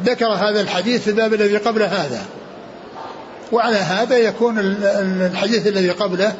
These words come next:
وهذا الحديث متماثلين، لأن هذا،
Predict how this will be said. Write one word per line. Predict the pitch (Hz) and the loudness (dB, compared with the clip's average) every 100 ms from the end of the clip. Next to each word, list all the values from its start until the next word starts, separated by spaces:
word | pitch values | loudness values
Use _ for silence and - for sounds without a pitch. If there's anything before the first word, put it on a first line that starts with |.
| - - - - - - - | -12 -16 -16 -18 -18 -14 -4
وهذا | 170 196 196 | 0 0 0
الحديث | 190 170 214 220 | 0 -2 0 0
متماثلين، | 247 233 240 202 170 190 170 - - - - - - - 165 | 0 0 2 2 0 0 -2 -8 -14 -16 -16 -18 -18 -12 -2
لأن | 165 190 | 0 0
هذا، | 185 175 202 180 190 | 0 0 0 0 0